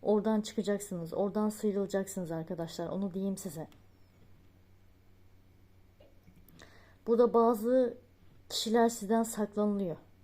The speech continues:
Bunları öğreniyorsunuz. Benden kim saklanıyor, niçin, ne sebeple saklanıyormuş,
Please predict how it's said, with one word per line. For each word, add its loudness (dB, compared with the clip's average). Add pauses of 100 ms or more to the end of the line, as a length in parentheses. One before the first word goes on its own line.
(500)
Bunları 4
öğreniyorsunuz. 0 (580)
Benden 2
kim -4
saklanıyor, -4
niçin, -4
ne -4
sebeple -2
saklanıyormuş, -8